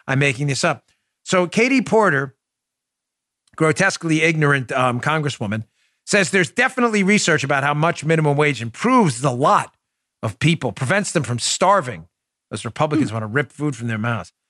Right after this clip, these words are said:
Speaker 1: So I looked it up, and that's actually not what the research says from the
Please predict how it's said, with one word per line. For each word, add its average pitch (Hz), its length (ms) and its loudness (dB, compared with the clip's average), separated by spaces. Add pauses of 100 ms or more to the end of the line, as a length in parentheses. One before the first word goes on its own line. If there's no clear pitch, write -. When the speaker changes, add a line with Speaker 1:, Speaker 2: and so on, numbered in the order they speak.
(260)
Speaker 1:
So 277 140 4
I 330 100 6
looked 339 260 2
it 311 80 6
up, 320 200 4
and 190 180 2
that's 208 180 2
actually 247 360 2
not 214 500 4
what 220 260 2
the 185 100 4
research 196 460 4
says 151 500 0
from 160 220 0
the 165 120 4